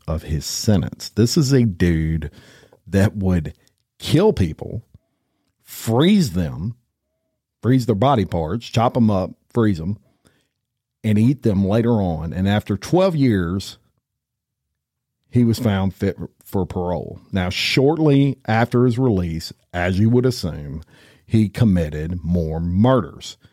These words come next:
His first victim was Joan Caudle. She was twenty-three. He said he met her in a Portland, Oregon bar on June of nineteen sixty-one. He strangled her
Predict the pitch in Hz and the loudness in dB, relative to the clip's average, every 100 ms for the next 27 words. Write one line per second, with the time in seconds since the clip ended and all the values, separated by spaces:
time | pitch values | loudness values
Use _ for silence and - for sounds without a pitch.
0 | _ _ _ - 92 - - 104 117 - | _ _ _ -6 -6 -6 -2 2 2 2
1 | 120 123 180 202 147 90 80 85 110 113 | 0 2 0 2 2 -2 -4 -2 0 2
2 | 107 95 - - 98 127 190 240 - _ | 2 0 -6 -8 -2 0 0 -2 -6 _
3 | _ - - 95 90 - - 135 104 - | _ -10 -4 -2 -4 -6 0 2 2 0
4 | 147 190 220 - _ _ _ _ _ - | 0 0 0 -4 _ _ _ _ _ -10
5 | 101 - 277 370 127 113 123 120 104 95 | -8 -4 -2 2 4 4 4 2 0 -4
6 | - 101 90 - 147 147 123 113 113 117 | -6 -6 -6 -2 0 0 0 -2 0 0
7 | 101 95 90 87 123 151 151 - 98 92 | 0 -2 -4 0 2 2 0 -2 -4 -4
8 | 82 92 92 123 139 143 143 139 139 131 | -4 -6 0 2 2 4 4 2 2 0
9 | - _ _ - 90 92 95 110 117 - | -4 _ _ -10 -6 -2 0 2 0 0
10 | 107 - 113 - 92 87 104 135 196 117 | 0 0 -6 -4 -4 0 0 0 -2 -8
11 | - - 113 120 156 170 180 | -14 -4 0 2 2 2 0